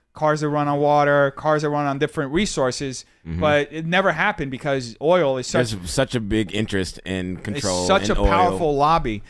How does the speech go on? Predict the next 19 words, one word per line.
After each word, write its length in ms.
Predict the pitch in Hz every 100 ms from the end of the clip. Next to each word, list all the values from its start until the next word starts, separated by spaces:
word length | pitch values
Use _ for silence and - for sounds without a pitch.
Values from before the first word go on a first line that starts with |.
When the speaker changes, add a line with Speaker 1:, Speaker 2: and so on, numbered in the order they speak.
| - -
Speaker 2:
There 80 | 175
Speaker 1:
It's 100 | 190
Speaker 2:
was 0 |
a 40 | 254
Speaker 1:
always 200 | 285 196
been, 160 | 233
it's 140 | 185 -
part 180 | 233
of 60 | 269
the 80 | 220
reason 340 | 214 214 226
why 300 | 196 175 165
weed 360 | 139 160 233 180
was 420 | 151 139 117 - _ 226
made 220 | 156 170
illegal, 400 | 156 262 208 104
was 200 | 127 123 104
Speaker 2:
Right. 140 | - - -
Speaker 1:
the, 480 | 143 151 151 147